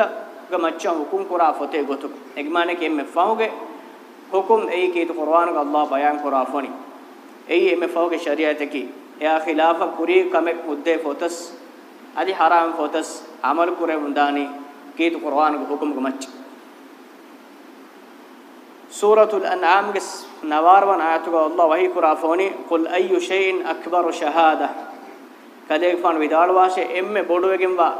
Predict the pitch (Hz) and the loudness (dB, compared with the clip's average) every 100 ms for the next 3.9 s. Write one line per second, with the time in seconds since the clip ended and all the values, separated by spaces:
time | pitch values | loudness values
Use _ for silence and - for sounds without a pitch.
0 | - - 185 190 180 156 160 165 151 143 | -12 -4 -2 -2 0 0 0 -4 -4 2
1 | 143 135 - 156 147 170 147 156 151 135 | 2 0 -6 -8 -6 -6 -4 0 0 0
2 | - - - - - - - - - - | -6 -14 -18 -20 -20 -20 -20 -20 -20 -20
3 | - - - - 202 208 165 165 185 | -20 -16 -16 0 2 2 2 4 4